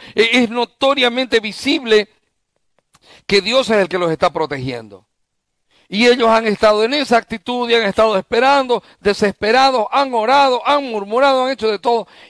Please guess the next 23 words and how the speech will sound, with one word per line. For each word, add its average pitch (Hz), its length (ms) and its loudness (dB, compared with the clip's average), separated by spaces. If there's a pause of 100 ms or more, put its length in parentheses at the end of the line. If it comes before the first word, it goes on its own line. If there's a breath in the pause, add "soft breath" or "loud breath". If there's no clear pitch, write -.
Y 226 160 -2
Dios 269 320 0
en 233 100 0
su 208 140 -6
infinito 208 680 -4
amor 226 240 0
los 190 200 -2
ha 202 100 2
guiado 165 480 -2 (380 soft breath)
y 226 160 -2
ha 277 180 2
abierto 226 500 -2
el 185 120 -2
mar. 240 420 -4 (320)
O - 100 -20
sea, - 180 -20
no 294 300 -6
es 269 180 -4
chiste, 254 360 -4
hermano. 214 460 -4
Yo 220 100 -6
no 269 140 -8
sé, 214 240 -4